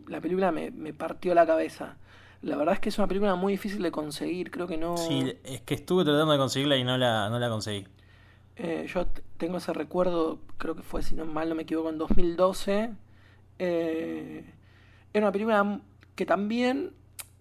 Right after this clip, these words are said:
Speaker 1: me parece que se salía un poco de la convención y que tiene mucho, o por lo menos hay un espíritu bastante importante de lo que hay en Muere, monstruo, muere, que tiene que ver con el trabajo del extrañamiento.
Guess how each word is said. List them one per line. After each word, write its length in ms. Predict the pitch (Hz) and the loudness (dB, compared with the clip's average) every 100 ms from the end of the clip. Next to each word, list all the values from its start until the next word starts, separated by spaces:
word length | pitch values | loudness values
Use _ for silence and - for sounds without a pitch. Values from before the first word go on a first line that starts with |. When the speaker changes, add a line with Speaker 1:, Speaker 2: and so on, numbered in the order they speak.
| - | -8
Speaker 1:
me 160 | 175 | -4
parece 240 | 156 185 202 | 0 0 0
que 80 | 180 | -4
se 60 | - | -4
salía 360 | 180 208 214 | -2 0 0
un 120 | 190 185 | 0 -2
poco 220 | 190 196 | 2 4
de 60 | |
la 100 | 180 | 4
convención 920 | 175 175 180 190 - 226 240 233 247 - - - - - - | 0 -4 -2 -4 -2 -2 0 -2 -4 -12 -20 -20 -20 -20 -16
y 80 | - | -6
que 120 | 185 | -4
tiene 240 | 170 202 202 | 0 2 2
mucho, 540 | 196 220 214 - 214 214 | 2 0 0 6 6 6
o 120 | 170 | 0
por 120 | - | -2
lo 60 | 175 | 0
menos 260 | 196 190 - | 0 -2 -4
hay 120 | 185 | -4
un 60 | 180 | -4
espíritu 460 | - 180 180 170 | -6 -8 -6 -2
bastante 320 | 156 - 175 180 | -4 -4 -6 -4
importante 500 | 180 160 180 185 185 | -4 0 0 0 0
de 40 | |
lo 100 | 165 | -2
que 80 | 165 | -2
hay 100 | 175 | -4
en 140 | 175 170 | -6 -6
Muere, 280 | 170 170 180 | -4 -2 -2
monstruo, 320 | 175 190 185 | -4 -4 -4
muere, 300 | 175 190 202 | 0 2 0
que 100 | 196 | -4
tiene 240 | - 170 165 | -8 -6 -2
que 80 | 160 | -2
ver 120 | 170 | -2
con 140 | 175 | -2
el 80 | 165 | -2
trabajo 400 | 160 160 160 185 | 0 0 2 4
del 100 | 165 | 6
extrañamiento. 960 | 151 - 147 151 160 175 156 151 - | 4 -2 -2 -2 -2 -2 -4 -6 -14